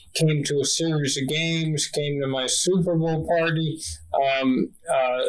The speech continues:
sat in my office, and I told him lots and lots of stories. So that was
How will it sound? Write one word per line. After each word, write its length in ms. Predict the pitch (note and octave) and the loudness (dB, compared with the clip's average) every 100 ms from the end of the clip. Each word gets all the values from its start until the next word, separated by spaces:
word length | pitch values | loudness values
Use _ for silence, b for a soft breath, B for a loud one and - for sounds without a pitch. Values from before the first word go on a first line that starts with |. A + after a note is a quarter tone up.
| - | 0
sat 420 | D3+ - D#3+ D#3 | 0 0 0 0
in 120 | D#3 D3+ | 0 0
my 160 | D3 | -2
office, 560 | D3 D3+ D3+ F3+ D#3+ - | -2 -2 0 0 -2 -2
and 100 | D3 | -2
I 120 | C#3+ | -2
told 380 | C3+ D#3+ E3 D3+ | -2 -2 0 -2
him 140 | D3+ C#3 E3 | -2 -2 -2
lots 420 | C#3+ D3+ D#3+ D#3+ | 0 2 2 0
and 100 | D#3 | -2
lots 320 | C#3+ C#3+ - | -2 -2 -4
of 100 | B2 | -4
stories. 680 | - D#3+ D3+ C3 A#2+ - - | -4 -2 0 0 0 -2 -2
So 80 | D3 | 0
that 200 | F3 E3 | 0 0
was 420 | D3+ C#3 - - | 0 -2 -2 -6